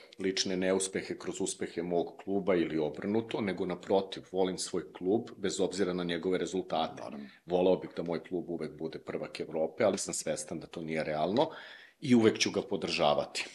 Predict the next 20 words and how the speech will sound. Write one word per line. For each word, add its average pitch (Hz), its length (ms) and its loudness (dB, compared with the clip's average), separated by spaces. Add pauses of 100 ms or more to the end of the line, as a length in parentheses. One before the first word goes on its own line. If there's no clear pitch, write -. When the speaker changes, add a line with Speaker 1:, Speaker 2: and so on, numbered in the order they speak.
(220)
Speaker 1:
Mi 95 60 -6
smo 104 180 0
imali 101 320 6
čak - 260 -6
i - 20 -4
ono 82 200 -6
na 87 160 -4
Facebooku 95 500 -2
neko 87 240 -6
prozivanje, 90 460 -4
ako - 200 -10
se - 100 -10
sećaš, - 360 0
pre 82 100 -12
pet, 87 140 -4
šest - 260 -4
godina, 82 300 -4 (140)
možda 85 280 -4
i 80 40 -2
više, 95 360 2